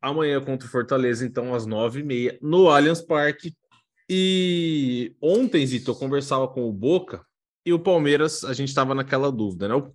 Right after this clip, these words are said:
o, o Abel só não tem à disposição o Veiga e o Jailson, que tão se recuperando de lesão. O resto tá todo mundo aí pra jogar. E a dúvida é, Endrick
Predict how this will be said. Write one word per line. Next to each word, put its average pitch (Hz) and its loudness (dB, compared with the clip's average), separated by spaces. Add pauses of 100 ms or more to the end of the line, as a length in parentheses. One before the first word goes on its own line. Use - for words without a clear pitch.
o, 113 0
o 107 -2
Abel 117 2
só 143 -4
não 151 -2
tem 139 -2
à 127 0
disposição 113 -4
o 107 -2
Veiga 101 -2
e 95 -2
o 104 -2
Jailson, 120 -2
que - -14
tão 104 -4
se - -4
recuperando 101 0
de 101 -6
lesão. 143 0 (540)
O 208 8
resto 143 6
tá 147 4
todo 143 0
mundo 135 0
aí 123 2
pra 117 -4
jogar. 139 -2 (640)
E 196 8
a 165 4
dúvida 160 0
é, 92 -4 (560)
Endrick 180 -2